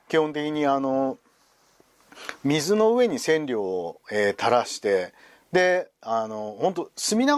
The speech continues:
しは墨流しで結構大変らしいのが、要はそれこそ風が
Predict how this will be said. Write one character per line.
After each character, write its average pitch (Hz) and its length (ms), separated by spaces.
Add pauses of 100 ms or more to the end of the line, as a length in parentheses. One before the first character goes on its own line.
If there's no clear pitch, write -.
(100)
し - 100
は 113 120
墨 135 240
流 135 180
し 98 80
で 104 100
結 131 160
構 101 160
大 107 220
変 113 140
ら 113 140
し 127 160
い 117 60
の 95 120
が、 107 280 (420)
要 165 180
は 113 100
そ - 120
れ 180 80
こ 226 120
そ 131 140
風 208 920
が 202 320